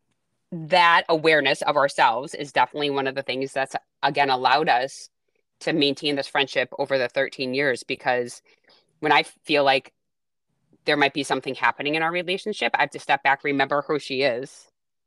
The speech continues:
and then think about some of the tidbits, and then be like, "Okay, how can I reframe this or come back to her in a way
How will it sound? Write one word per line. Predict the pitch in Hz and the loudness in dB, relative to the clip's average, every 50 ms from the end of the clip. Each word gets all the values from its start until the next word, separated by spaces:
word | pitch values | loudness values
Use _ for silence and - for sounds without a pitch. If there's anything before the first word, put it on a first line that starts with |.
| _ _ _ _ _ - | _ _ _ _ _ -4
and | 147 151 | -2 0
then | 147 139 | 0 -2
think | - - 139 139 135 | -2 -2 -4 -2 -2
about | 160 147 151 147 156 - - | -2 0 2 2 2 2 0
some | - 151 143 | -2 -4 -4
of | 143 131 | -4 -4
the | 135 117 | -6 -8
tidbits, | - - 131 139 - 160 185 220 - - | -6 -8 -8 -4 0 0 0 0 0 -4
and | - 147 151 | -4 -2 -2
then | 143 131 | 0 0
be | 135 | 0
like, | 131 127 123 - - | -2 -2 -4 -4 -6
"Okay, | 143 - - - - | -6 -6 -6 -6 -2
how | - 151 143 | 0 0 0
can | - - 170 | 0 2 0
I | 165 165 175 170 156 - _ _ _ _ _ _ _ _ _ _ _ _ - | 2 2 2 0 -4 -8 _ _ _ _ _ _ _ _ _ _ _ _ -8
reframe | 143 147 156 151 - - - 151 135 139 143 139 147 | -4 -2 -2 -2 -2 -2 -2 0 0 0 0 0 0
this | 160 170 190 214 - - | 0 0 0 -2 -4 -6
or | - 143 143 | -2 -2 -2
come | - - 143 135 127 | 0 0 -2 -2 0
back | 123 120 120 - - | 0 0 0 0 -2
to | - 147 | -6 -6
her | - - 156 156 - | -4 -2 0 0 0
in | - 151 143 | 0 -2 -4
a | 135 | -4
way | 123 135 120 120 120 123 147 | -4 -2 -2 -2 -2 -2 -4